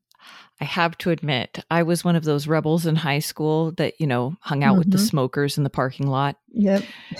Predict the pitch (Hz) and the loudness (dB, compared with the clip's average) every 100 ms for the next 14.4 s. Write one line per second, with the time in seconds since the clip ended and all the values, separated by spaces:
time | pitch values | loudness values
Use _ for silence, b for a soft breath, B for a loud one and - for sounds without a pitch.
0 | - 196 185 - 202 190 - 175 170 175 | -4 0 0 2 2 4 4 6 6 6
1 | - 180 151 135 135 139 _ _ _ b | 4 2 2 2 -2 -4 _ _ _ b
2 | b _ 160 165 156 156 151 180 - 151 | b _ 2 4 2 2 0 0 0 0
3 | 139 135 - - 151 123 - - 208 233 | 0 -2 -6 -4 -2 -2 -2 -2 -2 4
4 | 214 220 208 214 269 156 - 185 170 160 | 6 6 4 2 -2 -4 0 2 4 4
5 | 147 - _ _ _ _ - 147 139 - | 2 0 _ _ _ _ -2 0 0 0
6 | 135 135 139 123 143 160 - 170 - 139 | -2 -2 -2 0 0 0 0 -2 0 -2
7 | 135 - 156 143 - _ B B B _ | -2 -2 0 0 -4 _ B B B _
8 | - 160 139 - 165 - 196 170 185 - | -2 0 0 -2 -2 2 2 2 0 0
9 | 190 139 147 170 180 151 - 165 160 160 | 0 0 -2 0 0 0 -2 -2 0 0
10 | 170 151 160 165 160 156 156 - 151 - | -2 0 0 0 -2 -2 -4 -4 -6 -4
11 | 156 190 - 143 131 - _ _ _ 190 | -4 -4 -4 -4 -4 -12 _ _ _ -4
12 | - 170 151 - 170 180 175 269 247 - | 0 0 0 -4 -2 -2 0 2 2 2
13 | 277 359 330 294 262 185 170 - - 196 | 0 0 -2 0 0 0 -2 -2 -6 -4
14 | - 202 196 | -2 -2 -2